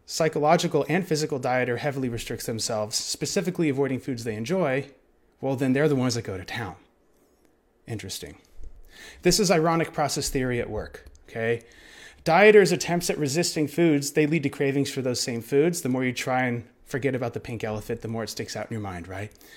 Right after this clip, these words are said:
So in the lab anyway, restrained eaters have a stronger desire to eat the foods they crave at the start, and then they abandoned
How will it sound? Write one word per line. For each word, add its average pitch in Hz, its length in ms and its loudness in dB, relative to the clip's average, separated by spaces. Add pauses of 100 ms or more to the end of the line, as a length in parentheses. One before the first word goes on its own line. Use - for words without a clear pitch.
(460)
So 139 140 -2
in 139 180 0
the 120 80 0
lab 156 420 4
anyway, 101 640 -6 (220)
restrained 190 500 2
eaters 127 500 -2
have 135 200 -8
a 131 40 -6
stronger 180 440 2
desire 135 400 2
to 131 80 0
eat 135 480 -6
the 135 80 -6
foods 143 260 0
they 127 120 0
crave 139 340 0
at 123 120 -6
the 117 60 -4
start, - 520 0 (880)
and 156 120 0
then 156 120 2
they 151 120 4
abandoned 151 840 4